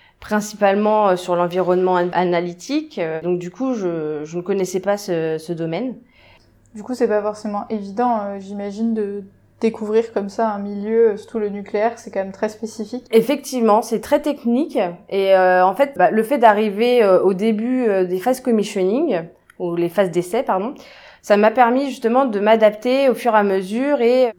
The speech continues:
Speaker 1: d'améliorer mes compétences, quoi, et même pas d'améliorer mes compétences, mais, mais de me familiariser avec un environnement que je ne connaissais pas.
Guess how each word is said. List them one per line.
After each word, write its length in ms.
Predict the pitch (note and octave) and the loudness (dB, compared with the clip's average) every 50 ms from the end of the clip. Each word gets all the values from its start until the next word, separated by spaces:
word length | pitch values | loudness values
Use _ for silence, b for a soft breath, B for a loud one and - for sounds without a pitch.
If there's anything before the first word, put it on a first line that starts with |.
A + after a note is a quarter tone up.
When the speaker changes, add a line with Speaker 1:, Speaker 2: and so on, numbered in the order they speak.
| _ | _
Speaker 1:
d'améliorer 640 | - F#3 G#3 G#3+ A3+ A3 A3 G#3 A3 G#3+ G#3 A#3 A#3+ | -2 4 6 6 8 6 4 4 2 2 4 4 4
mes 140 | A#3 G#3 F3+ | 4 4 2
compétences, 600 | - F#3+ F3+ F#3 F3+ F3 - - C#4 C4+ C4+ G#3 F3+ | 0 -2 0 0 2 4 4 4 4 2 0 -4 -2
quoi, 140 | - E3 D#3+ | 0 0 0
et 60 | E3 | 0
même 280 | D#3+ E3+ E3+ F3+ F#3 F3 | 0 0 0 0 0 -2
pas 180 | F#3 F#3 F3+ F3+ | 0 2 2 2
d'améliorer 480 | F3+ D#3 F3 F3+ F#3+ F#3+ F3 F3+ F#3 | 2 0 0 2 2 2 2 2 2
mes 100 | F3+ F3 | 0 0
compétences, 340 | - F3+ F#3 G3+ B3 B3+ G3+ | 0 -4 -2 0 0 0 0
mais, 140 | G3+ F3 - | -2 -2 0
mais 260 | F3 F#3 F3+ F3 E3+ | 2 2 2 2 2
de 220 | E3 D#3 D3+ D#3+ D#3+ | -2 -6 -10 -6 -4
me 80 | F3 | -4
familiariser 800 | F3+ F3+ - F#3+ F#3+ F#3+ F#3 F#3 F3+ F3+ F#3+ F#3 F3 G3+ A3+ A3 | -4 0 0 0 0 2 2 2 2 2 0 -2 0 2 2 4
avec 200 | G3 E3+ E3 E3+ | 2 2 0 -2
un 80 | F3+ F3 | -2 -4
environnement 380 | E3+ E3 F3 F3 F3+ F3+ F3+ | -2 -2 -2 0 0 0 0
que 100 | F3 F#3 | 0 -2
je 60 | F3 | -4
ne 100 | F3 E3+ | -6 -6
connaissais 380 | E3 E3+ E3+ D#3+ D3+ - - D3+ | -8 -8 -8 -10 -10 -10 -12 -8
pas. 320 | - F3 G3 C#4 - - | -2 0 0 0 -2 -6